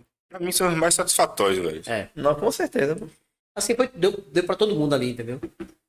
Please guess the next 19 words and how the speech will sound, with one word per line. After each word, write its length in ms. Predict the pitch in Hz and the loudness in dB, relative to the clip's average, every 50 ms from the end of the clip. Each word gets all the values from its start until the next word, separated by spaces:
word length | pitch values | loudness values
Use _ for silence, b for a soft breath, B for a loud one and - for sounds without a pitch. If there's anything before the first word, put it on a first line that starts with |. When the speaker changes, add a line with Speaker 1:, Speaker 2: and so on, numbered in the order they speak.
| _ _ _ | _ _ _
Speaker 2:
Agora 140 | - 147 180 | -8 -8 -6
também 200 | - - 180 180 | -6 -6 -6 -4
teve 180 | 180 190 185 185 | -4 -4 -6 -6
uns 80 | 185 | -8
peão 240 | - - 220 240 220 | -8 -6 -6 -4 -4
doido, 300 | 156 131 135 135 131 117 | -2 0 0 0 0 -2
né? 140 | 110 120 131 | -4 -6 -8
Que 100 | - - | -10 -8
foi 120 | - 135 135 | -8 -10 -6
pra 160 | - 135 117 | -6 -6 -6
lá, 320 | 110 113 120 127 131 123 - - | -4 -4 -6 -6 -6 -8 -10 -14
porque 200 | 139 - 143 135 | -12 -12 -12 -10
Fortaleza 600 | - 143 131 - 135 127 135 147 156 170 190 214 | -10 -8 -6 -4 -4 -2 -2 -2 -2 -2 -4 -4
é, 320 | 226 247 - 254 262 262 233 | -4 -4 -6 -6 -8 -8 -10
o 40 | 214 | -6
bagulho 300 | 170 165 156 151 151 180 | -6 -6 -4 -4 -6 -6
é 20 | |
doido, 360 | 220 226 208 170 139 123 120 107 | -4 -2 0 0 0 0 -2 -4
velho. 200 | 98 92 87 | -8 -10 -12